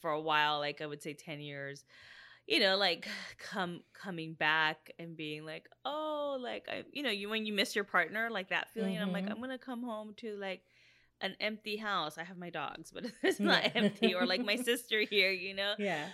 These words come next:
Speaker 1: But, like, being okay with just coming, like, home b-, because
Speaker 2: Mm.
Speaker 1: it's my home. It's just, it's
Speaker 2: Mm-hmm.
Speaker 1: so different. But I'm in,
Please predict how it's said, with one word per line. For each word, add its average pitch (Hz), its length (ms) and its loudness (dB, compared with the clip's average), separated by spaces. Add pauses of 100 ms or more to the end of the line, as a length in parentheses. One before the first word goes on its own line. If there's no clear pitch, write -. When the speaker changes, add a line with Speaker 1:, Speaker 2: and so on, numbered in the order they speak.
(160)
Speaker 1:
But, 202 180 8
like, 190 400 4 (140)
being 196 340 4
okay 180 640 2
with 170 240 -6
just 170 240 -8
coming, 175 340 -6 (140)
like, - 180 -8 (180)
home 202 640 -6
b-, - 120 -20 (140)
because 180 360 -4
Speaker 2:
Mm. - 0 -
Speaker 1:
it's 156 280 -10
my 165 460 -2
home. - 420 -10 (260)
It's - 220 -8
just, 214 280 -2
it's 233 180 2
Speaker 2:
Mm-hmm. 160 40 -6
Speaker 1:
so 254 180 8
different. 180 580 2
But 196 100 6
I'm 214 200 4
in, 226 100 2